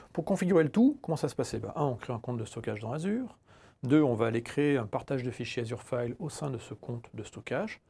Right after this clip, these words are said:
Trois, alors là, la, la partie trois est optionnelle, hein. Vous pouvez dire, euh, je vais copier via A Z Copy ou en PowerShell des fichiers dans cet Azure File.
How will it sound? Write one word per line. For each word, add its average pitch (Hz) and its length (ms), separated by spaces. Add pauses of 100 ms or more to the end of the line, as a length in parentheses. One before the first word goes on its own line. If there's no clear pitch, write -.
(400)
Trois, 151 400
alors 123 160
là, 135 260
la, 131 220
la 139 80
partie - 200
trois - 200
est 120 100
optionnelle, 127 400
hein. 190 220
Vous 107 120
pouvez 120 200
dire, 135 320
euh, 113 280
je 113 120
vais 117 180
copier 151 520
via 120 180
A 120 80
Z 120 120
Copy 131 360
ou 120 100
en 104 60
PowerShell 123 560
des 113 80
fichiers 127 560
dans 120 120
cet 117 200
Azure 107 220
File. 156 340